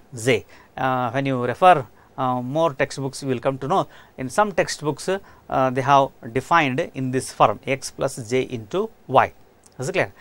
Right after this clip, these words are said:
I will give what is the meaning of j, right. So, x is equal to, suppose if I write like this,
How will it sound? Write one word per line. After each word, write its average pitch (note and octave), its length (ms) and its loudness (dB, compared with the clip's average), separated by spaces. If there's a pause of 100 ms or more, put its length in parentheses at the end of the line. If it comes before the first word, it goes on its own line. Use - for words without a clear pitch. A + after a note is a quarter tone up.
(220)
I A#2 120 -6
will A2 80 -8
give C3+ 320 2
what B2+ 140 -2
is A#2+ 120 -2
the B2+ 80 -2
meaning B2+ 320 -2
of A#2 200 -2 (160)
j, C3+ 200 2 (360)
right. A#3 240 0 (180)
So, - 140 -2
x G#3+ 300 2
is D3 220 0
equal C3+ 260 2
to, A#2 240 0 (220)
suppose F#3+ 440 4
if D#3+ 140 0
I E3 140 8
write D3+ 200 2
like B2 160 0
this, C3 220 -2